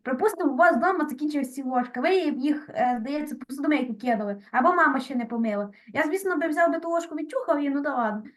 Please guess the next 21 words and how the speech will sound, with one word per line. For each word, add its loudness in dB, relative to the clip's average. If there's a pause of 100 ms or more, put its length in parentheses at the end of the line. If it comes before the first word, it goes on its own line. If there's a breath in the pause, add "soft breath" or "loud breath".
(380 loud breath)
Е, 6
ну, 2
припустимо, 2
що, -12
припустимо. 0 (360 soft breath)
Ну, 2 (200)
і -4
ви 0
такі -4
будете -2
диви-, -4
думати, -2 (340 soft breath)
е, 0
чи -2
той 2
цукор 2
у 2
вас 2
роз-, -6 (240)
роз-, -4
цей. -2